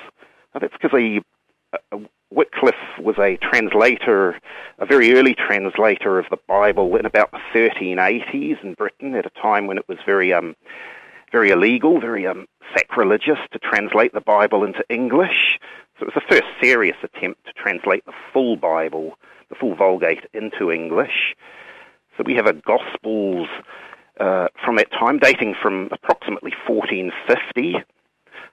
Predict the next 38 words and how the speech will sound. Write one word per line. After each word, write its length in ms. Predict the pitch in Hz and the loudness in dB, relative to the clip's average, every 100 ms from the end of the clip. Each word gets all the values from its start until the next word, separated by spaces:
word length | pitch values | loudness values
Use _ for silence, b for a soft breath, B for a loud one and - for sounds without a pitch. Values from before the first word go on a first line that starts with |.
| - | -2
Uh, 80 | 110 | 0
it 100 | - | 2
showed 240 | 156 104 | 2 2
great 220 | 123 113 - - | 2 2 0 -2
foresight 640 | 123 135 - 196 175 165 | 0 0 2 4 4 2
in 140 | 92 87 | -2 0
Reed 360 | 92 95 85 - - | 0 0 -2 -8 -8
to, 220 | 90 85 - | -6 -8 -10
to 140 | 101 - - | -12 -10 -2
purchase, 460 | 135 147 - 151 - - - B B B B B _ | 0 2 0 -2 -4 -10 -18 B B B B B _
to 80 | - | -20
purchase 420 | - 127 - - - - | -2 0 0 -2 -4 -2
that. 200 | 85 - | -2 -2
He 60 | |
got 180 | 110 113 | -2 -2
that 200 | 95 - | -2 -2
in 260 | 90 82 85 | -4 -6 -2
nineteen 340 | 98 101 82 - | -2 -2 -6 -4
fifty-six 600 | 104 - 76 - - - _ - - - | -6 -6 -14 -6 -4 -4 _ -16 -10 -8
from, 300 | 85 80 76 B B B _ 82 | -6 -8 -12 B B B _ -6
uh, 80 | - | -4
an 140 | 92 - _ _ _ _ | -4 -6 _ _ _ _
bidding 380 | 120 98 95 - _ _ _ _ _ | 0 0 -2 -10 _ _ _ _ _
at 120 | 87 - - | -8 -8 0
Sotheby's 480 | 113 117 - 131 147 113 | 2 2 0 0 0 0
at 120 | 110 | -2
an 80 | 107 | 0
auction. 420 | 123 - - 139 | 0 0 -4 -4
He 80 | 104 | -6
would 120 | - | -6
have 80 | - | 0
had 120 | 92 | 2
a, 180 | 90 87 B B - | 2 2 B B -10
he 60 | |
didn't 220 | 98 87 | -8 -2
go 180 | 90 87 | 0 0
there 160 | 80 76 | 0 -2
himself. 640 | - - - 101 85 | -4 -14 -2 2 2